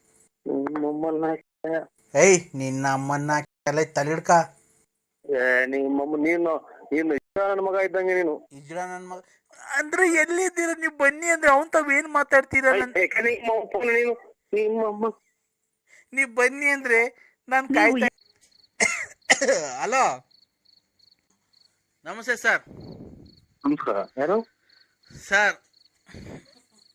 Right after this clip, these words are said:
Speaker 2: ನಿಮ್ಮಂತವ್ರಿಗೆಲ್ಲ ದೇವ್ರು ನಿ-, ಆಯುರ್, ಆರೋಗ್ಯ, ಐಶ್ವರ್ಯ ಎಲ್ಲಾನು ಕೊಡ್ಬೇಕು ಸರ್. ನಿಮ್ಮಂತ,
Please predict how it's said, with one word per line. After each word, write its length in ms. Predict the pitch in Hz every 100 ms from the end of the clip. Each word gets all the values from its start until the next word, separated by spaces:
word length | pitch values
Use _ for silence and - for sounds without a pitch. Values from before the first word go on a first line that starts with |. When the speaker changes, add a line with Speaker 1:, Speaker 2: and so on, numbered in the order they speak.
| _
Speaker 2:
ನಿಮ್ಮಂತವ್ರಿಗೆಲ್ಲ 760 | 156 185 226 240 233 233 226 233
ದೇವ್ರು 400 | 185 202 233 233
ನಿ-, 120 | 226
ಆಯುರ್, 360 | 190 185 240 220
ಆರೋಗ್ಯ, 460 | 208 220 226 196 214
ಐಶ್ವರ್ಯ 440 | 220 - 226 226
ಎಲ್ಲಾನು 420 | 214 196 220 220 208
ಕೊಡ್ಬೇಕು 440 | 202 202 214 208
ಸರ್. 200 | 208 196
ನಿಮ್ಮಂತ, 440 | 190 208 214 208